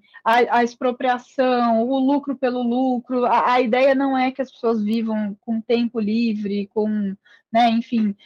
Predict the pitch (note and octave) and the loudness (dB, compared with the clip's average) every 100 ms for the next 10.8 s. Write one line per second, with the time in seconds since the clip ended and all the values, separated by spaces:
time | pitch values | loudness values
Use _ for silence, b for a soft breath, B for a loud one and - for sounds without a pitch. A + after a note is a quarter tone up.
0 | b G#3 A3+ A#3+ A#3+ A#3 A#3 A#3 A#3+ A#3 | b -2 2 2 2 2 4 4 6 4
1 | - - A#3+ - B3 B3 A#3+ B3+ B3 A#3+ | 2 0 -2 2 0 0 -4 -2 -2 -2
2 | - A3+ A#3 A#3+ - B3 A#3+ - B3+ C4 | 0 0 0 -6 -4 -2 -2 -2 0 0
3 | C#4+ D4 B3 A3+ F#3+ F3+ G3+ A3+ G#3 A3 | 0 0 2 2 2 0 0 2 2 2
4 | B3+ - A#3+ A#3+ C4 b b B3+ B3+ B3+ | 0 -6 -4 -4 -6 b b -6 -2 -2
5 | A#3+ A#3 B3 B3+ A#3+ C4+ C4 - C4 D4 | -2 -6 -6 -4 -2 -2 -4 -2 -2 -2
6 | - D#4 E4 F#4+ - E4+ D#4+ - D4 - | -2 4 4 4 0 -2 -2 -6 -10 -2
7 | A3 G#3 C4 B B B D4+ D4+ F4 E4 | 0 0 -2 B B B 4 4 2 -2
8 | - D#4+ D#4+ F#4 F#4+ D4+ C#4+ C#4+ C#4+ D4+ | 0 0 2 0 -2 -2 0 0 -2 -6
9 | C#4+ D4+ D#4 C#4+ C4+ C#4+ D4 - - C#4 | 0 2 4 4 4 2 -2 -10 -8 -2
10 | A3+ F#3+ F3+ _ _ - F3+ | -2 -2 -8 _ _ -8 -4